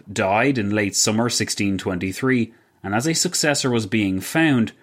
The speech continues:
no dispensation for the marriage could come, which added additional delays. Worse still was the stunning defeat to Charles's hopes when it was learned that the Spanish Council of State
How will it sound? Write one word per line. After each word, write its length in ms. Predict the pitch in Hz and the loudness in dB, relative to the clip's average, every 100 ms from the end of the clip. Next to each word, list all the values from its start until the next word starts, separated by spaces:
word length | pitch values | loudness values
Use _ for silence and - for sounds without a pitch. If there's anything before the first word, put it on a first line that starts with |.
| _ _ | _ _
no 220 | 92 104 147 | -4 0 0
dispensation 840 | 180 - 190 175 175 175 131 110 | 0 0 0 2 2 2 2 0
for 100 | 123 | 0
the 100 | 127 | 0
marriage 520 | 107 95 98 95 - | 0 0 -2 -4 -8
could 360 | - 90 87 - | -4 -2 -2 -6
come, 420 | - 160 123 113 - _ - | 0 2 2 0 -10 _ -6
which 200 | 104 - | -4 0
added 260 | 110 127 | 0 0
additional 460 | 127 120 127 190 131 | -2 0 0 2 0
delays. 520 | 101 95 92 92 - _ _ _ _ _ _ _ _ _ - | 2 0 0 -2 -4 _ _ _ _ _ _ _ _ _ -6
Worse 360 | 139 165 - - | 0 2 2 0
still 500 | - - 202 202 175 | 0 2 4 4 4
was 200 | 170 170 | 2 0
the 100 | 180 | 2
stunning 540 | 170 - 147 170 196 | 2 2 2 2 0
defeat 520 | 180 180 - 185 127 - | 0 -2 0 0 0 -2
to 140 | 170 | -4
Charles's 560 | 147 - 113 107 110 117 | -2 0 0 0 0 -2
hopes 460 | - 135 135 - - _ - | 0 0 0 -4 -8 _ -2
when 120 | 120 | 0
it 80 | 117 | 2
was 140 | 117 | 2
learned 400 | 120 135 120 107 | 4 4 4 2
that 160 | - 104 | -2 0
the 140 | 113 | 0
Spanish 560 | - - 120 113 - - | 0 0 2 2 -2 -6
Council 480 | - 120 117 101 90 | -2 0 0 0 -2
of 80 | |
State 420 | - - 135 127 | -4 0 0 0